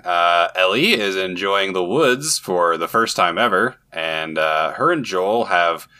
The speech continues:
possibly the worst therapy session you could ever imagine. Uh, Joel clearly blames Tess, or blames her for Tess's death,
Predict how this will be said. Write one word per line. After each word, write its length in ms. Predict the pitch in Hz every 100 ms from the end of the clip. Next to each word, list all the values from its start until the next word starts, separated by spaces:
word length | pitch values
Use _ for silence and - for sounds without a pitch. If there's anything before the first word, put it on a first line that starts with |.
| _ _
possibly 580 | - 117 170 165 143 139
the 160 | 123
worst 520 | 104 87 101 120 - -
therapy 420 | 107 113 113 117
session 400 | - 113 - 110
you 100 | 98
could 220 | - 80 _ _
ever 320 | 95 104 107 95
imagine. 680 | 90 98 113 127 131 135 _ _ _
Uh, 420 | - 87 87 85
Joel 500 | 85 - 170 160 156
clearly 540 | 156 - 143 135 131 120
blames 720 | 101 _ 98 101 101 95 -
Tess, 720 | - 107 98 98 - - -
or 180 | 107 104
blames 380 | 90 113 110 98
her 380 | 107 101 92 90
for 280 | - 85 82
Tess's 420 | - 92 87 80
death, 480 | - 85 82 80